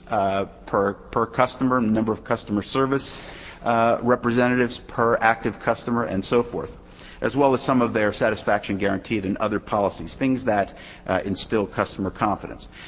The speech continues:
And this is also where our reliability data plays an important role under customer confidence. One of the best ways to squander the goodwill that you have with your customer base online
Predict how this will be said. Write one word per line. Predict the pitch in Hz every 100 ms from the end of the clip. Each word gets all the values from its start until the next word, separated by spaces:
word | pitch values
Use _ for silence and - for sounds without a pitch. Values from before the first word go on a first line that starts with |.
| -
And | -
this | 170 -
is | 160
also | 180 185 165 135
where | 127 123 123
our | 117 110 107 -
reliability | 110 117 120 110 131 135 120
data | 95 104 90 87
plays | - 104 92
an | 92
important | 90 - 110 87 92
role | 85 85
under | 85 92
customer | - 95 95 87
confidence. | - 90 - 85
One | 147
of |
the | 135
best | 123 170 -
ways | 151 139 -
to | 113
squander | - - 135 156 120 104 - -
the | 113
goodwill | 131 120 160
that | 131 110
you | 117
have | 139 165 107 101 - - -
with | 120 117
your | 120
customer | 165 165 143 107
base | 104 104 117
online | 107 113 208 131 101